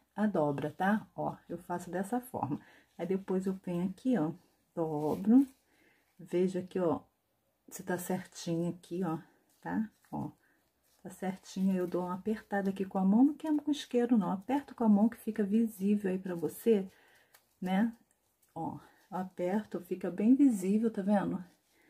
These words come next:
Aí eu vou dos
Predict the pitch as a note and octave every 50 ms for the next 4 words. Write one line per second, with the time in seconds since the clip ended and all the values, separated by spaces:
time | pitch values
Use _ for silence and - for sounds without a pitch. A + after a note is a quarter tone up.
0 | _ _ _ _ _ _ _ - - F3+ F#3+ G3+ G#3 G3+ - - - - F#3+ G3
1 | G3 G3 G#3+ A#3 A#3 - _ _ - _ _ _ _ _ _ _ _ _ - F#3
2 | F#3+ G#3 G3+ G3+ - - - - - - -